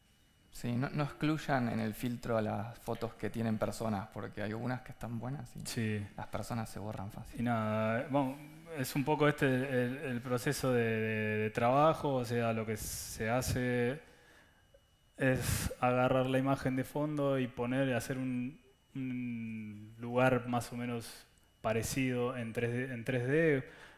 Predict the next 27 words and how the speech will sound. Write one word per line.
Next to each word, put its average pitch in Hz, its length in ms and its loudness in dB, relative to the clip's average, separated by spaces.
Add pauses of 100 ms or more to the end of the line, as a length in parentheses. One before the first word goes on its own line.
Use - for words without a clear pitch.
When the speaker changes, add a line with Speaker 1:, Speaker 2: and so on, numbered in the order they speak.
(180)
Speaker 2:
algunos 120 680 0
pastos 135 720 -4
y, - 20 -6 (600)
y 117 80 -8
yuyos 127 420 -8
para, 107 540 -4 (720)
para 110 400 -2
que 110 140 -2
estén 127 260 -4
adelante 123 360 -2
la 117 60 -2
imagen 127 400 -2
y 117 60 -4
poder 117 220 -4
integrarla. 143 680 0 (560)
Y 117 380 0
bueno, 120 240 -2
esto 156 160 -8
es 143 60 -4
lo 127 60 0
que 120 100 -2
vemos 120 280 -2
a 110 80 -2
diario. 113 340 0
Nosotros 113 520 -4
nos 107 100 -2 (380)
<laughs> - 300 -12